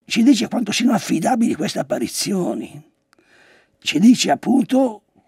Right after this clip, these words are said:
che, eh, la Madonna, nella consapevolezza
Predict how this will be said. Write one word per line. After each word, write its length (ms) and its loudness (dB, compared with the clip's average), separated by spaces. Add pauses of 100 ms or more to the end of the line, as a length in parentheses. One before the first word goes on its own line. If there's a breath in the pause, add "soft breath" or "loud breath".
(600)
che, 420 0
eh, 260 -4
la 100 -4
Madonna, 840 -2
nella 260 -6
consapevolezza 1160 -4